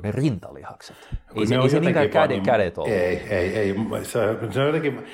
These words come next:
Speaker 2: kai se jollain tavalla sit se on niinku huokuu sitä maskuliinisuutta. Tiedätkö, se, se vahva rintakehä, paksu rintakehä, niin
Speaker 1: Joo,
Speaker 2: kai siihen
Speaker 1: joo.
Speaker 2: on itse niinku sen takia, sen takia niinku kiinnittänyt huomiota ja sit toivoisi, että sieltä olisi jotain.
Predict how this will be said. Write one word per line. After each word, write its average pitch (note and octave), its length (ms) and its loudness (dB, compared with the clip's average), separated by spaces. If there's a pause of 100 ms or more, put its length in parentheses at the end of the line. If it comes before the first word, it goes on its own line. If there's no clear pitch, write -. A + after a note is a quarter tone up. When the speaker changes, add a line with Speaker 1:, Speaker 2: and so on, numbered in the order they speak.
(220)
Speaker 2:
kai E3 180 -2
se D#3+ 200 0
jollain C#3 340 2
tavalla G2+ 300 0
sit G2 140 -6 (380)
se G2 140 0
on F#2 120 0
niinku - 500 -2 (320)
huokuu F2+ 560 -2
sitä - 200 -4
maskuliinisuutta. F#2+ 840 -6
Tiedätkö, A2 280 -2
se, G2 80 -8 (160)
se A2 320 -4
vahva G2 240 0
rintakehä, F2+ 520 -4
paksu F#2+ 340 -4
rintakehä, F#2 520 -4
niin - 140 -6 (320)
Speaker 1:
Joo, G2 160 0
Speaker 2:
kai F#2+ 120 2
siihen G#2+ 220 -2
Speaker 1:
joo. G2+ 40 0
Speaker 2:
on G2 60 2
itse F#2+ 220 -2
niinku F2 200 -4
sen F#2 200 -2
takia, - 420 -4 (800)
sen D#3+ 200 -2
takia C3 240 0
niinku A2 180 0
kiinnittänyt A2 400 -2
huomiota F#2+ 460 0
ja F2 60 0
sit - 200 -10
toivoisi, F2+ 380 0
että E2+ 180 -8
sieltä F#2 280 -4
olisi G2 140 -2
jotain. F#2 320 -2